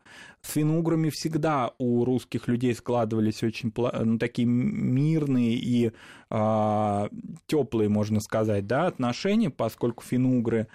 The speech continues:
быстро адаптировались к, м, славянской культуре, многое брали из славянской культуры, но и поморы тоже в своих, своей архаичной речи употребляли финно-угорские слова.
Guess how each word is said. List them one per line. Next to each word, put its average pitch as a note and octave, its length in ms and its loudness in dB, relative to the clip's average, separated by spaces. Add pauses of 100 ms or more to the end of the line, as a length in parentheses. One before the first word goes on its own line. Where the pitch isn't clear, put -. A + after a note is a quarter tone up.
(260)
быстро B2 400 -2
адаптировались C#3 800 0
к, - 180 -8
м, A#2+ 540 0
славянской B2 640 -2
культуре, A#2 600 2
многое A#2 420 2
брали B2+ 460 0
из A#2 100 -4
славянской A#2+ 520 -2
культуры, A2 500 0 (320)
но D3 80 2
и F3 80 2
поморы E3+ 500 0
тоже C3 300 -2
в - 40 -14
своих, A#2+ 460 0
своей B2 220 0
архаичной A#2 580 0
речи D#3 280 0
употребляли B2+ 580 0
финно-угорские G#2 680 -4
слова. G2+ 300 -6